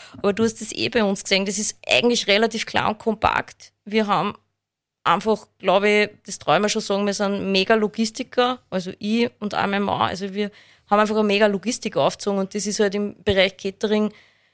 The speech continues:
eins der wichtigsten Dinge, weil wenn du den fucking Schöpfer daheim vergisst, dann musst du einfach vor Ort schauen, wie du die Suppen aus dem Topfwasser bringst.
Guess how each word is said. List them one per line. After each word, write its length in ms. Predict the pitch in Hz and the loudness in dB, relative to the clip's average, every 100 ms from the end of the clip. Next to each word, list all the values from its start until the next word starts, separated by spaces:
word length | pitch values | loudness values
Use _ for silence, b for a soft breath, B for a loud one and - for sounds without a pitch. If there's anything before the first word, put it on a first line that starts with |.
| b _ _ | b _ _
eins 260 | 180 185 - | 0 0 2
der 100 | 202 | 0
wichtigsten 440 | 196 - 196 220 | 0 -2 -4 -4
Dinge, 440 | 214 208 208 202 - | 0 2 4 2 0
weil 220 | 180 180 | 0 2
wenn 160 | 185 185 | 2 0
du 140 | 196 | -2
den 200 | 190 196 | 0 0
fucking 440 | - 180 170 208 202 | 2 0 0 0 0
Schöpfer 380 | 190 180 - | 0 -2 0
daheim 260 | 196 185 180 | 2 2 0
vergisst, 500 | 196 - 196 185 - | -2 -4 -6 -2 4
dann 140 | 214 190 | 4 4
musst 260 | 202 196 | 0 2
du 80 | 202 | 4
einfach 320 | 214 202 214 | 4 4 2
vor 200 | 208 202 185 | 4 2 2
Ort 220 | 185 - | 0 2
schauen, 240 | 170 180 | 2 2
wie 80 | 180 | -6
du 60 | - | -6
die 120 | 196 | -6
Suppen 360 | 180 180 - 190 | -2 -4 0 0
aus 140 | 185 | 0
dem 160 | 202 202 | -4 -2
Topfwasser 440 | 226 220 175 - | -2 0 0 -4
bringst. 360 | - - - | -12 -20 -20